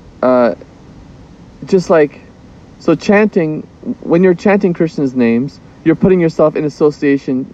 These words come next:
with Krishna, right? So Krishna is there. You might not experience it in the beginning, but Krishna is a transcendental personality, not some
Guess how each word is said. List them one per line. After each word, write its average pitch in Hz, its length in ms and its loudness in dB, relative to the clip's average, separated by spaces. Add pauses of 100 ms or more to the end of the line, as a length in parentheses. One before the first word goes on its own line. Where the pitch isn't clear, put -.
(100)
with 123 160 -6
Krishna, - 420 -4 (460)
right? 131 240 -2 (2000)
So - 120 -6
Krishna 160 300 -4
is 131 160 2
there. 120 260 0 (120)
You 120 120 2
might 147 160 4
not 147 160 2
experience 135 520 0
it 135 40 2
in - 80 -6
the 117 80 -2
beginning, 123 400 0
but 113 160 -2
Krishna 143 280 -2
is 113 120 -2
a 107 80 -6
transcendental 135 560 -2
personality, 127 880 -2 (540)
not 135 160 0
some 127 280 0